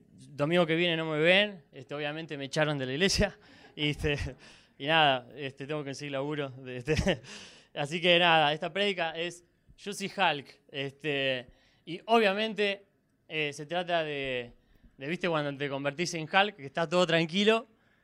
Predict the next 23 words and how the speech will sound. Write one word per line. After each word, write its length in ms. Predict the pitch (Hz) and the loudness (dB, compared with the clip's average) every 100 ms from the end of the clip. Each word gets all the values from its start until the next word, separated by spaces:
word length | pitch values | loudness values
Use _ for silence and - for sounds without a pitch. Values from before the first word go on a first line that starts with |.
| _ - | _ -14
este, 280 | 131 - | -12 -12
estás 340 | 127 151 156 156 | -4 2 2 0
en 100 | 147 | -8
tu 100 | 147 | -2
día 160 | 165 | 0
normal, 600 | 160 160 185 208 214 226 - _ _ _ _ | 2 2 8 8 8 4 -14 _ _ _ _
¿viste? 280 | 151 160 160 | -10 -4 -4
Que 300 | 135 127 127 | -2 -6 -6
decís, 380 | 131 139 165 - | -8 -8 -8 -10
"Yo 180 | - 151 | -8 -2
oré", 500 | 143 151 165 165 165 _ _ _ _ _ | 0 2 0 0 -4 _ _ _ _ _
eh, 200 | 151 135 | -6 -4
Maggie 520 | 139 147 160 165 156 | -4 -6 -4 -4 -8
ya 140 | 135 151 | -10 -12
compartió 380 | 151 139 143 156 | -10 -12 -10 -12
el, 80 | |
el 240 | 151 135 135 | -12 -16 -14
versículo 420 | 143 151 165 143 | -12 -8 -4 -2
en 80 | 135 | -2
el 140 | 127 | -4
grupo 240 | 156 170 156 | -4 0 0
de 80 | |
WhatsApp, 500 | 151 139 170 175 185 | 0 -2 2 2 0